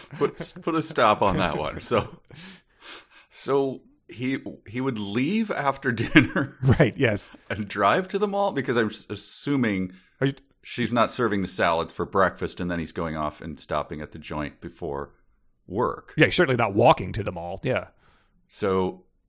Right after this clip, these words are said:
Speaker 1: after dinner
Speaker 2: She's patting the couch. He'd come watch Jeopardy, and he's like, "I've gotta go."
Speaker 1: He's like, "I
Speaker 2: Uh,
Speaker 1: gotta go. Um, you know, there's, there's police,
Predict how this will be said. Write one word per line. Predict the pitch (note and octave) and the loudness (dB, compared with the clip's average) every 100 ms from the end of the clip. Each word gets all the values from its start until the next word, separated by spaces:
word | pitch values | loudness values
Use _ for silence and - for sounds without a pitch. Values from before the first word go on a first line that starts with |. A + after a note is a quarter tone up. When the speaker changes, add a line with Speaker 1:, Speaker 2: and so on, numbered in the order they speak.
| _ _ | _ _
Speaker 1:
after | F#2 G2+ - A2+ | -2 -2 -2 -6
dinner | - G#2 F#2+ D2 A2+ - | -2 0 0 -2 -8 -8
Speaker 2:
She's | C#3+ | -8
patting | - C#3+ C#3+ | 2 4 4
the | D#3+ | 0
couch. | D#3 C3 C#3 | 2 2 2
He'd | C3+ G#2 | 0 -4
come | B2+ | -4
watch | B2 - | 0 -2
Jeopardy, | - A#2 - A2 A2+ | 0 -4 -2 -4 -4
and | G#2+ | -2
he's | A#2 | -4
like, | A2+ G2+ | -4 -2
"I've | D#3 F3 | 0 2
gotta | F#3 E3+ | 2 2
go." | D3+ E3+ E3+ | 2 4 4
Speaker 1:
He's | |
like, | D#3+ - - | 4 0 0
"I | G#2 | 0
Speaker 2:
Uh, | |
Speaker 1:
gotta | B2 C3+ | 4 4
go. | B2+ B2+ B2+ A#2+ | 4 4 4 4
Um, | A2 G#2+ G#2 A2+ | 4 2 -2 -2
you | A2 | 0
know, | G#2 G2+ | 0 2
there's, | G2 F#2+ - | 2 0 -4
there's | G2 F#2+ - | -2 -2 -4
police, | A2+ A#2 A#2+ A2+ - - | 0 2 2 -2 -10 -18